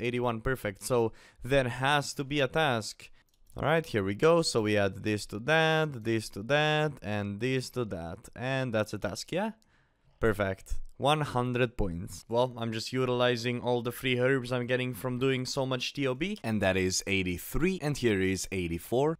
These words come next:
up to eighty-five, and we also reached two thousand and one hundred total for some extra points. Here goes my morning farm run for another farming level. Ninety-three, very nice.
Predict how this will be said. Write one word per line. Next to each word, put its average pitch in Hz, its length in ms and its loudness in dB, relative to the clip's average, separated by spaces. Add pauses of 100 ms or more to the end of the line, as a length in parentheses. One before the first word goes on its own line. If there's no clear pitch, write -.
up 127 220 -2
to 127 320 2
eighty-five, 135 800 0
and 127 180 -2
we 120 120 2
also 127 340 0
reached 117 640 -2
two 165 140 -4
thousand 160 500 0
and 139 260 -2
one 135 260 0
hundred 127 600 -4 (100)
total 143 480 -2
for 104 200 -6
some 107 460 -4 (200)
extra 127 240 -4
points. 156 500 -6
Here 117 280 -2
goes 98 320 0
my 95 320 0
morning 107 580 2
farm 131 320 -2
run 165 240 0
for 120 540 2
another 117 500 2
farming 127 360 -2
level. 87 420 -2
Ninety-three, 110 540 -4
very 98 280 0
nice. 98 400 -6